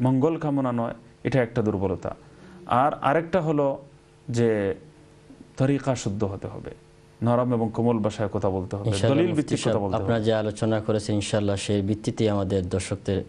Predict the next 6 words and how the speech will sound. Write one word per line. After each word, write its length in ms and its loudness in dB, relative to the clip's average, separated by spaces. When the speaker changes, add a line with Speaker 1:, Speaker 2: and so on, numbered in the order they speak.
Speaker 2:
এ, 80 -2
কাছ 200 -4
থেকে 260 -2
আমরা 340 0
প্রশ্ন 300 0
নিব। 280 0